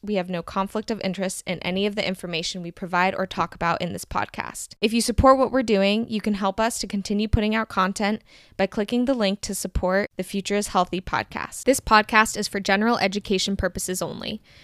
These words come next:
It is not a substitute for treatment, diagnoses, or professional medical advice.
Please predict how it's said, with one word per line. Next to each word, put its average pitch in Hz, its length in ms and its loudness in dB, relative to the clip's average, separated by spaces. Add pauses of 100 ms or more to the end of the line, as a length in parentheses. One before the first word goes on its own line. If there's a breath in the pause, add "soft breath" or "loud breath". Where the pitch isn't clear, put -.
(140 soft breath)
It 214 100 2
is 208 120 4
not 214 180 8
a 254 60 4
substitute - 580 0
for 196 120 -4
treatment, 220 540 0
diagnoses, 202 720 2 (100)
or 208 120 2
professional 185 560 0
medical 175 360 -2
advice. - 500 -6